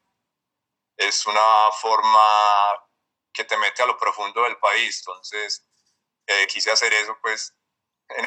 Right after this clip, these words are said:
ese entonces estaba terminando mi, mi bachillerato.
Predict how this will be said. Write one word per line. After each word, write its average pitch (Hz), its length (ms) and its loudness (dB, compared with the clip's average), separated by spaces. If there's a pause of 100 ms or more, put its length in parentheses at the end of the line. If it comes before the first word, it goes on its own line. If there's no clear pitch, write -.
ese 113 140 -2
entonces 123 400 -2 (180)
estaba 98 220 0
terminando 107 440 -4
mi, 101 300 -6
mi 98 120 -8
bachillerato. 101 800 -2